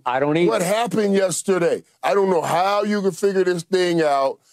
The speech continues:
Speaker 2: that this thing went down the way it <laughs> went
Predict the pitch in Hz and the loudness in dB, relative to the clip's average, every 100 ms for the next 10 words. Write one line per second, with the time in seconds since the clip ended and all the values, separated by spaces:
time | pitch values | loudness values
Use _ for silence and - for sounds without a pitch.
0 | _ _ 156 147 165 165 147 170 170 165 | _ _ 0 0 0 0 0 0 2 2
1 | 160 147 156 143 143 139 143 147 139 123 | 2 2 0 0 0 0 0 0 0 0
2 | 127 143 143 135 147 - 127 131 135 120 | 2 2 2 0 -2 -2 -2 -2 -2 -10